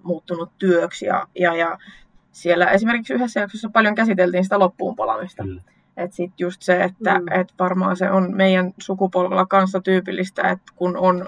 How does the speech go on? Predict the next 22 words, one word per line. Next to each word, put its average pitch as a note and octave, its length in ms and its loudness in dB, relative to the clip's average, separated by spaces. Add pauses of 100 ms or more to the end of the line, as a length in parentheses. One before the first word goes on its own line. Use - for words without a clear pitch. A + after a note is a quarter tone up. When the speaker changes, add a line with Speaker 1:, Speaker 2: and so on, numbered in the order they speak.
Speaker 1:
niin G3 300 2
mielekäs F#3+ 480 2
työ, F#3+ 200 0
että F#3+ 120 -8
sit F#3 200 -8
unohtuu F#3 560 -6
se. - 140 -12 (1120)
Voi E3 160 -4
ehkä, E3+ 280 -6
tai G3 140 8
niinku, F#3 160 0
että F#3+ 140 0
voi G3 140 8
tulla G3+ 240 4
tommosessa F3+ 400 -2
tilanteessa, F3+ 380 -2
että F#3 140 -8
jos F3 120 -6
on F#3 100 -4
työ G3 180 2
tosi F#3+ 220 0
miele-, G#3+ 320 4